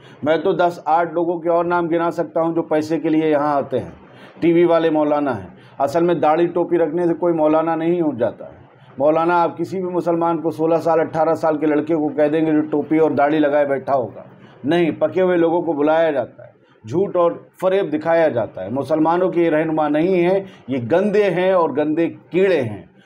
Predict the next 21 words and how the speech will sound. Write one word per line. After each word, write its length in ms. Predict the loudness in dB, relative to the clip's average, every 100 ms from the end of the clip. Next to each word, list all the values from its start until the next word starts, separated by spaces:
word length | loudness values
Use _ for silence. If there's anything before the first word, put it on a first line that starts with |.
| _ -14
जो 520 | -4 0 2 2 0
सिर्फ 360 | -2 -4 -4 -4
पैसे 340 | 0 0 -2 -4
के 140 | 0
लिए, 120 | 0
अपने 220 | 0 -2 -6
धन 280 | -2 -2
को 100 | -2
बेइज्जत 400 | 0 0 0 -4 -2
कराने 300 | -2 0 -2
के 120 | -4
लिए 120 | -2
बैठते 360 | -2 -4 -8 -18
हैं। 220 | -18 -20 -20 -20 -18 -4
डॉक्टर 300 | -2 0 0
बी 200 | 2 0
डी 200 | 0 -2
खान 360 | -2 0 0 0
अलवी 400 | 0 2 0 0
लिखते 300 | -4 -2 -2
हैं 320 | 0 -2 -4